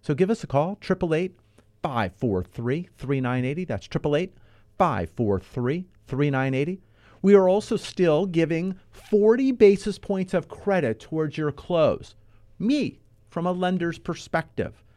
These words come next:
So that's good money. Every hundred thousand dollars of loan, I'm throwing in four hundred bucks. It adds up, you know, depending upon the size of your transaction, two grand, four grand. It's good money.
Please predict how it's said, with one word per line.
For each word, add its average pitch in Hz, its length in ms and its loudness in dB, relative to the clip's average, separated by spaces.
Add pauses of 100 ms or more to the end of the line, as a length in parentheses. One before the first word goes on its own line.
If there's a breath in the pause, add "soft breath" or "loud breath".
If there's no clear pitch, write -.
(320 soft breath)
So 143 460 4 (160)
that's 95 240 -6
good 151 240 -2
money. 285 360 -2 (600)
Every 202 200 0
hundred 208 280 0
thousand 196 320 2
dollars 196 240 0
of 196 80 2
loan, 202 220 0
I'm 233 100 -4
throwing 175 260 -2
in 151 80 -4
four 165 200 -2
hundred 151 260 -4
bucks. 170 380 -4
It 269 120 0
adds 131 360 0
up, 180 280 -2 (480 soft breath)
you 147 80 -4
know, 185 280 -2 (260)
depending 151 260 0
upon 143 260 -2
the 135 60 -8
size 143 360 -4
of 131 100 -10
your 135 100 -4
transaction, 143 880 -4
two 170 160 -4
grand, 180 380 -8
four 175 320 2
grand. 180 400 -6 (280 soft breath)
It's 202 180 -2
good 196 200 4
money. 269 380 -4